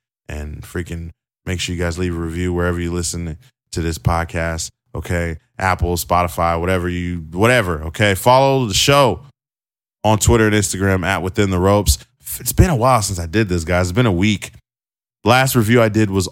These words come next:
All Out, and that was on Monday last week. I've been busy. I've been busy. But you know what? If you don't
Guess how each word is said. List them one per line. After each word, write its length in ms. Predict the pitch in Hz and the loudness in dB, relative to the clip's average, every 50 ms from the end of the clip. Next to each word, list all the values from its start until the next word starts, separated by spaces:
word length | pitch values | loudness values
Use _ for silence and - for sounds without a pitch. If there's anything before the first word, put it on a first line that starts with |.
| - | 0
All 300 | - 101 104 104 101 95 | 2 4 6 6 4 4
Out, 280 | 92 92 90 87 80 65 | 4 2 2 0 -2 -4
and 100 | 71 87 | -4 -2
that 160 | 92 95 92 | -2 0 0
was 180 | 95 95 85 87 | 0 -2 -2 -2
on 220 | 87 87 87 85 | -2 -2 -2 -2
Monday 400 | 85 90 92 90 90 90 87 85 | 0 0 0 0 0 0 0 0
last 420 | 82 82 82 85 85 82 - - 80 | 0 0 0 0 0 -2 -4 -6 -8
week. 260 | 76 73 69 - - _ _ _ _ _ _ _ - | -8 -8 -10 -12 -16 _ _ _ _ _ _ _ -4
I've 140 | 87 85 78 | -4 -2 0
been 200 | 90 82 80 76 | 0 0 0 -2
busy. 680 | 73 - 123 143 151 147 123 104 98 85 73 71 - _ _ _ _ _ _ - | 0 2 4 6 6 6 4 2 -2 -4 -6 -10 -16 _ _ _ _ _ _ -4
I've 340 | 95 95 92 90 87 82 | -2 0 0 0 -2 0
been 460 | 87 120 123 123 123 117 110 92 - - | 0 2 2 4 2 0 -2 -6 -6 0
busy. 520 | - 120 127 123 110 95 82 85 73 - - _ _ _ _ | 4 4 6 6 4 2 -2 -6 -10 -12 -16 _ _ _ _
But 180 | - 98 - - | -6 -4 -2 2
you 40 | 113 | 2
know 120 | 127 135 | 4 6
what? 300 | 143 147 156 160 143 - - | 6 4 4 2 0 -2 -4
If 200 | 120 104 - 98 | -4 -4 -4 -2
you 180 | 101 98 95 | -2 -2 -2
don't 480 | 85 78 - - 123 135 165 185 - | -4 -4 2 4 4 4 4 2 0